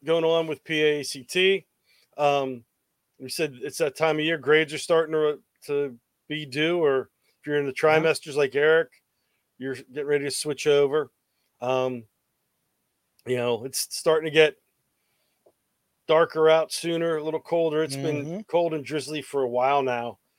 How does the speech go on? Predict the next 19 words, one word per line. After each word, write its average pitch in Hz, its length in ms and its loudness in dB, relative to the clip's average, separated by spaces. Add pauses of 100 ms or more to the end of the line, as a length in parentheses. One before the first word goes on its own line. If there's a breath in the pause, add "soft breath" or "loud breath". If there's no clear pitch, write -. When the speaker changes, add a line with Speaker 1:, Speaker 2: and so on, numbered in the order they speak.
(260)
Speaker 1:
here 151 180 2
in 135 80 2
Western 139 360 0
P 139 220 0
A, 143 180 4
so 131 400 0 (380)
kinda 156 220 2
good 151 160 -12
time 160 180 2
to 131 60 -4
hunker 151 280 -2
down 151 380 4
and, 131 340 -2 (1900)
you 123 100 -8
know, 120 100 -4
look 131 220 -2
over 151 340 4
everything. 120 440 -4 (120)
Um, 131 420 0